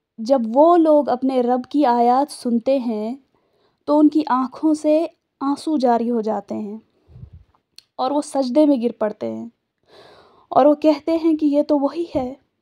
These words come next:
जिस पर हम already थे।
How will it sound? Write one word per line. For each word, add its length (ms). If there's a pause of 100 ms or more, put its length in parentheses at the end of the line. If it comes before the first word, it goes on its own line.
(1300)
जिस 220
पर 180
हम 180
already 460
थे। 200